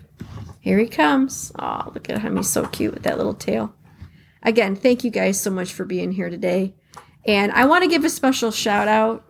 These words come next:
It's a, it's, it's a, yes, it is a special shout out. I wanna say thank you to the country of Greece, um, where my heritage is at. And why I say this is because I've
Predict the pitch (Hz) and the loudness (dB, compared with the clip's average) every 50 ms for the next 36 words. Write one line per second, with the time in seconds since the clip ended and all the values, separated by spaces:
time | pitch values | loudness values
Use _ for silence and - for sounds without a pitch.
0 | - 214 _ _ _ _ _ _ _ - - _ _ _ - - - - - - | -20 -20 _ _ _ _ _ _ _ -20 -20 _ _ _ -20 -20 -20 -18 -14 -10
1 | - 196 - - - 214 208 - - - 214 208 - 214 202 196 185 190 185 190 | -8 -8 -8 -2 -2 -2 -2 -2 0 0 -2 0 2 2 2 2 2 2 0 -4
2 | 202 - _ _ - - - _ _ _ _ _ _ _ _ _ - 220 196 214 | -10 -14 _ _ -20 -20 -20 _ _ _ _ _ _ _ _ _ 0 2 2 2
3 | - - - - - - 214 226 226 - 277 262 - - 262 269 262 - 254 254 | 0 0 -4 -2 2 4 4 4 4 2 0 0 2 2 2 2 4 2 0 0
4 | - - 226 220 214 196 196 196 208 196 190 190 196 196 196 196 - 208 190 185 | 2 2 4 4 4 4 4 4 4 2 4 4 4 4 2 2 2 2 2 2
5 | - - 196 190 202 196 - 190 180 175 170 - 196 185 180 180 - 208 180 185 | 2 2 4 4 4 2 2 0 0 0 0 -4 -2 -2 -2 -2 0 0 0 0
6 | 185 - 196 180 180 175 - - - 180 185 208 226 - - - - - - - | 0 -2 -2 -2 -2 -4 -6 -6 -2 2 2 2 2 0 -4 -6 -8 -10 -16 -20
7 | - - - - - _ _ _ _ _ _ _ _ _ _ _ - - 185 185 | -20 -20 -20 -20 -20 _ _ _ _ _ _ _ _ _ _ _ -6 0 2 2
8 | 180 180 185 196 190 190 196 190 190 202 214 196 190 190 185 - 220 196 - 185 | 4 4 2 2 2 4 4 4 4 4 4 2 2 2 0 0 -2 -2 -2 -4
9 | 185 196 190 185 185 185 185 - - _ _ _ _ _ _ _ _ _ _ _ | -2 2 2 4 4 4 2 0 -4 _ _ _ _ _ _ _ _ _ _ _
10 | - _ _ _ _ - 214 202 202 202 196 196 196 196 202 208 208 - 202 190 | -20 _ _ _ _ 0 2 2 4 6 6 6 6 6 4 2 2 2 2 2
11 | 185 190 185 185 - 185 180 - - 185 - - 190 190 180 180 180 175 - - | 4 2 0 0 -2 -4 -6 -4 -6 -8 -8 -4 -2 2 2 2 2 0 2 2
12 | 190 185 185 180 190 | 4 4 4 2 -2